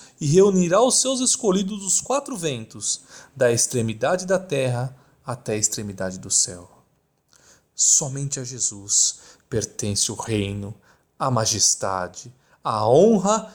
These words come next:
e a glória. Aleluia!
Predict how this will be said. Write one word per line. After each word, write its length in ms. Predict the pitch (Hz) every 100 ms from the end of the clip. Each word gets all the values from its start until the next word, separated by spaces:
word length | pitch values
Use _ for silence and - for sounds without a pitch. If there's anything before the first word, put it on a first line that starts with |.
| -
e 160 | 143 135
a 120 | 104
glória. 640 | 90 92 95 95 92 92 95 - -
Aleluia! 960 | 131 104 95 107 107 104 104 107 107